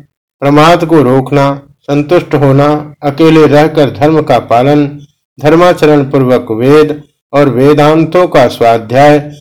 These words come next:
तथा उनके सिद्धांत को जानने की इच्छा कल्याण का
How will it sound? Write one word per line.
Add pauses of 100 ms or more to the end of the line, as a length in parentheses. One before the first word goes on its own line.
(220)
तथा
उनके
सिद्धांत
को
जानने
की
इच्छा
कल्याण
का